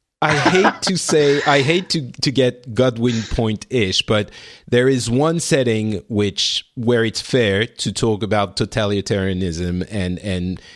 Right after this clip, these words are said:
Speaker 1: Nazis and, and fascism, and that's when you have a political climate that is favorable to, uh,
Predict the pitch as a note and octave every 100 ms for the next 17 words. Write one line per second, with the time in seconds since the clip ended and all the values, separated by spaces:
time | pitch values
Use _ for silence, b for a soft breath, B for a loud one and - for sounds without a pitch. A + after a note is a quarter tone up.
0 | B G2+ A2 G#2 - F#2+ E2+ F2+ F2+ -
1 | A2+ F#2 F2+ A2+ F2 B2 C3+ - F#2+ D#2
2 | F2 B2+ B B - A#2+ A#2+ A#2+ B2 -
3 | - B B A2 A2 A2+ A2 G#2+ G#2+ G2+
4 | G2 - G#2+ G#2+ G2 _ - - A2 A#2
5 | B2 C3 A#2 - G2+ F#2 G#2+ A#2+ G#2+ G#2+
6 | G2+ - G#2 A#2 G2+ G#2 G#2+ - G#2+ G2+
7 | A2+ B B B - A#2